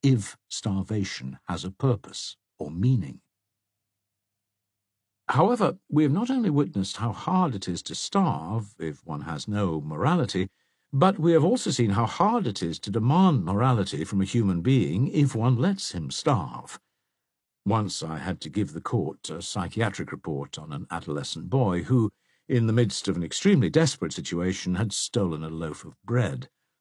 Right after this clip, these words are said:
The court concerned had asked the precise question of whether the boy was inferior or not. In my report, I had to admit that from a psychiatric point of view,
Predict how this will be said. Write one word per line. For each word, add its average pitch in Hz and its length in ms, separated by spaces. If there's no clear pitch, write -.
The 101 100
court 90 380
concerned 98 720
had 101 220
asked 85 500
the - 80
precise 196 420
question 82 460
of 98 160
whether 104 340
the 85 140
boy 82 400
was 87 260
inferior 101 1000
or 73 180
not. 101 440
In 85 160
my 71 140
report, 120 500
I 67 100
had 69 180
to - 80
admit 143 340
that - 160
from 78 200
a 73 40
psychiatric 127 640
point 120 200
of 104 60
view, 110 260